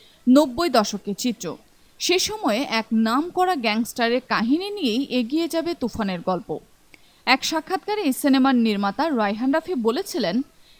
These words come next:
"এই ধরনের সিনেমা আমি বা শাকিব ভাই কেউ কখনো আগে করিনি। তুফানের মতো সিনেমা বাংলাদেশে আগে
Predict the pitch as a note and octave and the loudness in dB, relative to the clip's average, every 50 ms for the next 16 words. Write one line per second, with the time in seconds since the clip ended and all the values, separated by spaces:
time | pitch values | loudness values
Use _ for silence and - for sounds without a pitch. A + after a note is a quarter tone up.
0 | _ - - C4+ C#4+ C4 D4 F4 E4+ F#4+ G4 G4+ G4+ - - F4+ F#4 F#4+ F4+ C#4 | _ -2 0 2 2 2 2 2 2 2 0 -4 -6 -6 -6 -4 -4 -2 0 0
1 | G#3 F3+ - - - G#3+ A3 A#3 C#4+ E4+ E4 D#4 D4 - - A#3 G#3 - A#3+ B3 | 0 0 0 0 0 0 0 0 -2 -2 -2 -4 -4 -4 -6 -8 -8 -6 -6 -6
2 | A3 A#3+ A#3 B3+ - - - - D#4 E4+ - - C4+ A3 - - C#4+ E4 F4+ C#4 | -6 -4 -4 -4 -4 -4 0 0 2 2 4 4 2 2 2 0 0 2 2 2
3 | A3+ G3+ A3 - - C4 B3 A3 G3+ E3 C#3+ A#2+ - - _ - - - - - | 2 0 -2 -2 2 2 2 2 2 0 -2 -6 -8 -12 _ -20 -20 -20 -20 -20
4 | - _ _ _ _ - - D#4 D#4 - F#4+ G4 G4 G4 G4 F4+ F4 D#4+ D#4+ - | -20 _ _ _ _ -4 -2 -2 0 0 0 0 0 -2 -4 -2 0 -2 0 -2
5 | E4 E4 - - - C#4 C4+ D4+ D#4+ C#4+ A3 F#3 F#3 G#3+ G3+ G#3+ F#3+ G3 F#3+ F#3+ | -2 -6 -4 -2 -2 0 0 0 0 0 0 -2 -2 0 0 -2 -2 -2 -2 -4
6 | F#3+ G#3 B3+ - - F4+ C#4+ A3+ A3 A#3 | -2 -2 -2 -2 -2 -2 -2 -2 -4 -4